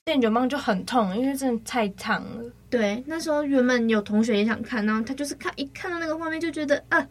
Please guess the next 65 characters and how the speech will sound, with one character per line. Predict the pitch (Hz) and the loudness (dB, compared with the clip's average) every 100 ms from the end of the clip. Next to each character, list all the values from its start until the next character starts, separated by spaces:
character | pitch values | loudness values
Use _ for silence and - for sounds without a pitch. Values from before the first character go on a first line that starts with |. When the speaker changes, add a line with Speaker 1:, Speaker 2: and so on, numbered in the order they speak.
| - | -6
Speaker 2:
不 | 277 | 0
敢 | 240 | 2
再 | 214 | 4
看 | 233 | 4
下 | 220 208 | 4 4
去 | 214 | 2
了。 | 202 - - | -2 -6 -14
Speaker 1:
真 | - 349 | -12 -4
的、 | 349 285 208 202 | 4 4 4 0
就 | 311 | -2
是 | 349 | 4
会 | 381 381 | 6 6
很 | 294 220 | 4 2
窒 | 202 311 233 | 0 -2 -2
息、 | - - 196 | -2 -4 -2
很 | 196 185 | -2 0
压 | 196 196 | 0 0
抑。 | 226 190 214 - - | -4 -6 -10 -18 -2
Speaker 2:
对， | 254 214 - - - - | 0 0 -2 -18 -20 6
我 | 254 247 | 8 8
看 | 349 330 | 4 2
到 | 311 | 4
很 | 262 214 | 4 4
多 | 233 233 | 2 2
里 | 214 | 0
面 | 202 220 | 2 0
的 | 208 196 | 0 -2
画 | 196 240 202 | 2 2 4
面， | 214 208 | 2 0
我 | 202 | 0
真 | 220 233 | 0 -2
的 | 233 | -2
是， | 240 220 - - - - | -4 -4 -6 -16 -20 -2
我 | 233 | 4
也 | 240 | 4
是 | 233 | 2
看 | 254 269 | 0 2
得 | 214 | 2
心 | 208 214 208 | 2 2 2
很 | 190 | 2
痛， | 202 196 | -2 -2
我 | 214 - - | -4 -6 -6
看 | 311 | -2
到 | 302 | 0
后 | 294 | 2
面 | 294 | 2
我 | 214 | 2
都 | 214 | 0
不 | 226 | 0
敢 | 233 202 | 0 0
讲 | 208 | -2
话， | 233 247 | -4 0
不 | |
然 | 294 | 0
就 | 247 | 0
是 | 254 | -2
暂 | 240 - 240 | -2 0 2
停 | 208 196 | 4 2
一 | 190 | 2
下。 | 214 - - | 0 -4 -4
Speaker 1:
可 | 269 | -4
能 | 262 | -4
会 | 311 | -2
想 | 269 208 | 0 0
说， | 208 233 | 0 -2